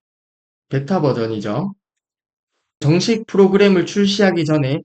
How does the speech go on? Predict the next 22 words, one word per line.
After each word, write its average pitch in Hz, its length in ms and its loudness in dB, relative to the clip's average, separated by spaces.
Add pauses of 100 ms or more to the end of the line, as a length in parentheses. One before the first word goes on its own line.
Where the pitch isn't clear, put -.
(300)
회사 220 260 0
내부적으로 139 800 -2 (140)
테스트를 151 880 2 (160)
하는 185 320 0
버전이 139 520 0 (280)
알파 131 360 -2
버전이었고, 127 960 -2 (320)
알파 160 320 0
버전이 185 340 4
통과되고 143 680 2
나면 127 500 -2 (320)
정식 - 380 -2
프로그램 160 680 0
출시 196 340 -4
전에 151 440 -2 (280)
일반 196 380 2
고객을 151 440 2
대상으로 127 760 -2
출시하는 139 560 -4
게 117 160 -4
베타 151 360 -6
버전이었고, 110 1000 -6